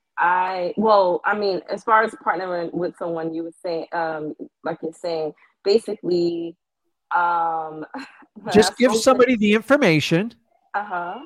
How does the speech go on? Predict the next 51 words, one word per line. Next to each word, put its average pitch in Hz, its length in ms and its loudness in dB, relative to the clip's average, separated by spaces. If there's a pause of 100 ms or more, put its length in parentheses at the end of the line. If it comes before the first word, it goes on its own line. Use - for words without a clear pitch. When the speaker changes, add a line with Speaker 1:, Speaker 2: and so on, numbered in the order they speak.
(680)
Speaker 2:
Like, 170 200 2
right 226 240 6
now, 214 260 6
how 165 160 4
much 196 200 2
have 170 100 0
you 180 80 2
made 165 200 2
from 160 140 -8
this 131 140 -4
transaction? 127 600 -2 (840)
Speaker 1:
Nothing. 175 580 -2 (320)
Speaker 2:
Okay, 165 320 6
so 175 160 0
you 165 80 4
got 196 180 6
nothing 214 320 -2
to 202 60 0
lose, 202 340 2
right? 117 300 2 (560)
Speaker 1:
Right. 147 360 -4 (240)
Speaker 2:
So 165 120 2
even 214 240 4
if 226 160 2
you 226 80 2
took 220 220 2
a 185 80 4
shot 202 340 6
on 185 140 2
a 160 40 2
stranger 185 460 0
to 131 80 2
backdoor 147 480 2
this 180 160 0
guy, 202 320 4 (600)
Speaker 1:
Uh-huh. 175 280 -10
Speaker 2:
who 240 140 -10
cares? 214 560 4
Like, 147 320 2 (320)
even 214 200 0
if 226 120 2
you 240 80 2
got 240 140 8
a 214 60 6
referral 220 440 4
fee 185 160 0
off 123 240 0
of 120 120 -12
it, 117 120 -6
who 202 160 -6
cares? 208 540 -4